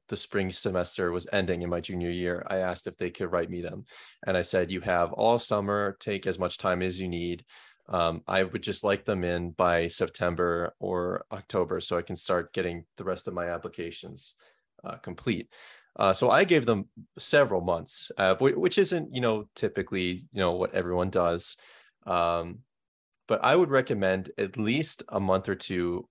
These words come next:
of advance warning would be nice, so they can, you know, put a lot of thought into it, you know,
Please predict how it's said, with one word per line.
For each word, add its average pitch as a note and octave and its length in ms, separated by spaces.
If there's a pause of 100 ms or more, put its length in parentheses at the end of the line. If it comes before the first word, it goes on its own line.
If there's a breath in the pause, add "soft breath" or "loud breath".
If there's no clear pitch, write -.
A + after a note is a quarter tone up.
(140)
of F2 320
advance F2+ 520
warning F2 480
would F#2 180
be F#2 120
nice, F2 300
so F#2 140
they F2 160
can, F2+ 220
you - 420
know, F#2+ 80
put D#3+ 160
a C3+ 40
lot G#2+ 180
of - 120
thought F2 280
into F2 360
it, E2+ 180
you F#2 80
know, F2 200